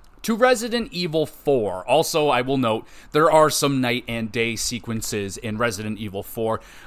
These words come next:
I don't really, not like sunny daytime, "Oh, what a blue,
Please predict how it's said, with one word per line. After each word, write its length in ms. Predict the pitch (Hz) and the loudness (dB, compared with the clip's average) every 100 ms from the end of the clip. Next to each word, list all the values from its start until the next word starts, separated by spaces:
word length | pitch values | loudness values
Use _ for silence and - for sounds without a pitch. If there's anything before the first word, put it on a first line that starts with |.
| - | 2
I 80 | |
don't 160 | 175 175 | 2 4
really, 240 | 160 156 | 4 2
not 240 | 165 175 175 | 6 4 6
like 260 | 156 147 - - | 4 2 -4 -14
sunny 600 | - - - 151 151 143 | -2 -2 2 2 2 -2
daytime, 760 | 123 139 131 - 135 135 135 | 0 -2 -2 -2 0 0 0
"Oh, 160 | 135 160 | -2 -4
what 160 | 139 139 | -2 -4
a 40 | |
blue, 480 | 107 139 151 160 | -4 -2 2 2